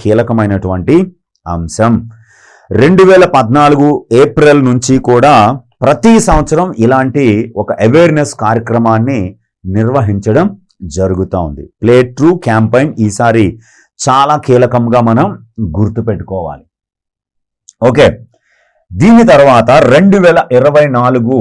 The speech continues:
మే నెలలో జరిగినటువంటి మరొక కీలకమైన అంశం ఏమిటంటే వరల్డ్ ఫుట్బాల్ డే, ప్రపంచ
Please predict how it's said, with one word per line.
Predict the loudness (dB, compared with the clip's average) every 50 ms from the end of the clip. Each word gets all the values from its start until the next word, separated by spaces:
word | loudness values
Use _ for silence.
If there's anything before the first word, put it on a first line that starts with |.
| -2 -4 -6 -8 _ -4 -2 0 0
మే | 0 0 0 0 0 0
నెలలో | 2 2 2 2 2 2 2 0 -2
జరిగినటువంటి | -2 0 0 -2 -2 -2 -4 -2 -2 -2 -2 0 0 -2 -2 -2 -4 -4 -4 -6 -6 -8 -12 -14 -14 -12 -10 -6 -2
మరొక | 0 0 2 2 0 0 0 -4 -2 -2
కీలకమైన | -2 0 0 -2 -2 -2 -4 -2 -2 -2 -4 -6 -6 -8 -8
అంశం | -6 -6 -4 -4 -4 -4 -2
ఏమిటంటే | -4 -4 -4 -4 -4 -6 -4 -4 -2 0 0 0 0 -4 -6 -10 _ _ _ _ _ _ _ _ _ _ _ -6 -2 2
వరల్డ్ | 2 4 4 4 4 4 4 2 0 -2 -6 -6 -10
ఫుట్బాల్ | -6 -4 -2 -2 -2 0 2 2 4 4 4 2 2
డే, | 2 0 0 -2 -6 -16 _ _ _ _ _ _ _ _ _
ప్రపంచ | -2 -2 -2 0 0 0 0 0 -2 -4 -4